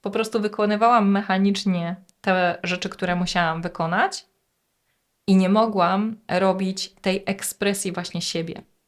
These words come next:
Ty wspomniałaś o depresji. No, depresja to jest brak wyrażania samej siebie. I jeżeli my zakładamy właśnie te maski, wykonujemy mechaniczne działania, em,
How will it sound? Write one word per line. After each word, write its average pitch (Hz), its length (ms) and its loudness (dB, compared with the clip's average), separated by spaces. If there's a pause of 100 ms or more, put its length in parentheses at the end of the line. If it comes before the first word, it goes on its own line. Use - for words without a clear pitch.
(320)
Ty 202 80 -6
wspomniałaś 185 640 0
o 175 260 -2
depresji. 180 800 -4
No, 185 100 -2
depresja 196 480 -2
to 196 40 0
jest 175 160 -2
brak 190 300 0
wyrażania 190 520 2
samej 185 280 0
siebie. 175 440 -4 (520)
I 185 140 -2
jeżeli 202 480 2
my 196 140 4
zakładamy 190 480 0
właśnie 196 300 -2
te 196 120 0
maski, 180 420 -2 (120)
wykonujemy 190 680 0
mechaniczne 196 640 0
działania, 185 680 0 (380)
em, 170 1080 2